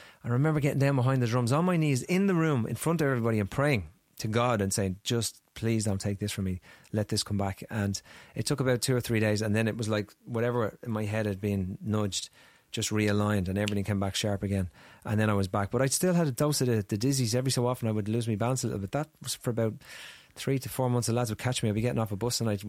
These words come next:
I'd wobble a little. But, uh, I was very, very lucky. And I went back, got the head scan a year later. The guy's like, "You've no deficit. Like, you're, you're very, very lucky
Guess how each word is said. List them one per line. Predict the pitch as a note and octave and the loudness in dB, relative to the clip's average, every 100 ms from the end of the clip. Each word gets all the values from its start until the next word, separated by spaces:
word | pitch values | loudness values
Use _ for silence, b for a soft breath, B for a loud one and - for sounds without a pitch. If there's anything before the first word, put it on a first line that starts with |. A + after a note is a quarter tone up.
| - | -10
I'd | - F#2+ F#2+ | -8 -8 -4
wobble | G#2+ B2 B2 | -2 0 2
a | |
little. | A2+ G#2 | 0 -2
But, | F#2 G#2+ - | -4 -4 -2
uh, | G#2+ G#2 F#2 - | 0 2 0 -2
I | A#2+ | 0
was | A2+ | 2
very, | A2 C3 | 4 4
very | C3+ B2 | 4 4
lucky. | A#2 B2+ A2 | 2 2 2
And | G#2 G#2+ | 2 2
I | G#2 | 2
went | A#2 A#2 | 2 2
back, | A#2+ A#2 - | 0 -2 -4
got | A#2 G2+ | -4 -2
the | |
head | G2+ A2+ | 0 0
scan | - A#2 A2 G2+ | -2 0 0 0
a | F#2+ | 0
year | G#2 G#2+ | 2 2
later. | G#2+ G#2 | 0 0
The | G#2 | -2
guy's | G#2 G#2 | 0 0
like, | G2 | 0
"You've | F#2+ A#2+ | -2 0
no | A2 A2 | 0 0
deficit. | G#2 G#2 G2 - | 0 -2 -4 -2
Like, | G2 G2 | -4 -4
you're, | G2+ G2 | -4 -4
you're | - F#2 | -6 -8
very, | F#2+ G#2+ A#2 | -2 0 2
very | G#2+ G2+ | 2 2
lucky | G2+ G2+ F#2 | 0 0 -4